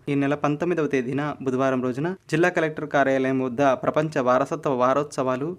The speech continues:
రెండు వేల ఇరవై ఐదులో భాగంగా నిర్వహించిన హెరిటేజ్ వాక్ను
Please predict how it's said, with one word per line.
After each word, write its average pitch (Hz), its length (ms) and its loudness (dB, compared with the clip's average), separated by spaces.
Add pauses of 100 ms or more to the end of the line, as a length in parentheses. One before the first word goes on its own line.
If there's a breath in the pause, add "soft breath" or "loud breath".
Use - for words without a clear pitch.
రెండు 151 200 2
వేల 165 140 4
ఇరవై 143 300 2
ఐదులో 135 300 2
భాగంగా 127 460 0
నిర్వహించిన 127 600 0
హెరిటేజ్ 135 560 -4
వాక్ను 131 480 -2